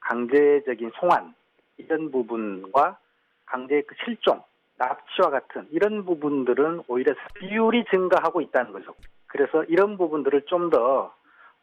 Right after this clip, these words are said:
씨오아이나 그 유엔에서 좀 더 구체적이고 또 계속해서 모니터링을 해서 북한 당국에게 개선을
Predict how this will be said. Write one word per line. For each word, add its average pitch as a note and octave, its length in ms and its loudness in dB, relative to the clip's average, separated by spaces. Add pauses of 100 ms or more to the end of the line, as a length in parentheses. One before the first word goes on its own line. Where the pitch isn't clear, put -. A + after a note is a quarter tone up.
(160)
씨오아이나 B2+ 760 2
그 A#2 240 -18 (380)
유엔에서 B2+ 760 0
좀 C#3 180 -10
더 C3 100 0
구체적이고 D3 920 -2 (140)
또 A2 120 -18
계속해서 D#3+ 920 -2
모니터링을 A#2+ 600 -6 (100)
해서 D#3 340 0 (460)
북한 A#2+ 200 -10
당국에게 G#2 640 -2
개선을 G#2+ 480 -6